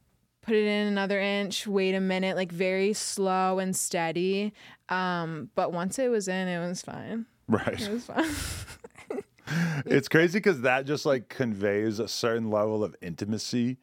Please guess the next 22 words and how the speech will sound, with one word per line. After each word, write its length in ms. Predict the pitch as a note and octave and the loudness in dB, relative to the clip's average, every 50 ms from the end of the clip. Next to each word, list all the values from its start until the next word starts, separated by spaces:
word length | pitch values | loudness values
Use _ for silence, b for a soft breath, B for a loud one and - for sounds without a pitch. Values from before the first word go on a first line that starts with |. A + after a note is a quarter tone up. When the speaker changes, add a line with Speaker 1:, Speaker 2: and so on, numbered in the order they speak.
| b b b b b b b _ - | b b b b b b b _ -8
Speaker 1:
Mm-hmm. 140 | A#3+ A#3 - | -6 -2 2
Speaker 2:
that 280 | A3 A3+ G#2+ G2+ G2 - | 4 4 4 4 2 0
I 160 | - A2+ G2+ | 0 0 2
don't 180 | G2+ G#2+ G#2+ F#2+ | 2 0 0 0
really 240 | G#2+ A2+ A2 A2 G#2+ | 2 2 2 2 2
feel 220 | - - B2+ A#2 | 2 2 4 4
like 160 | G#2 G2 - - | 4 2 0 -2
I 160 | - F2 F2+ | -4 -4 -4
get 400 | F#2 F2 E2+ - F2+ D2 C#2+ - - | -4 -6 -6 -4 -4 -4 -6 -8 -4
to 280 | - - C3 B2+ B2+ | -2 0 2 2 2
with 220 | B2+ C3 B2 A2 G2+ | 2 2 0 2 2
most 320 | G#2+ A2 A2+ A2+ - - | 2 2 2 0 -2 -4
of 60 | A#2 | -6
the 60 | A2+ A2 | -6 -4
chicks 300 | - - B2+ A#2+ - - | -2 -2 -2 -2 -2 -2
that 120 | B2 A2 | -2 0
we 140 | A#2 B2+ B2 | 2 2 2
work 300 | A#2 A2 G#2+ B2 - - | 2 2 0 0 0 0
with, 240 | D3+ D#3+ F3 F3+ E3 | 0 0 0 0 0
where 220 | D3 A#2+ G#2+ G2+ | 0 2 2 0
it's, 160 | F#2+ - - | 0 0 0
like, 240 | A#2 G2 F#2+ - | 0 0 0 -4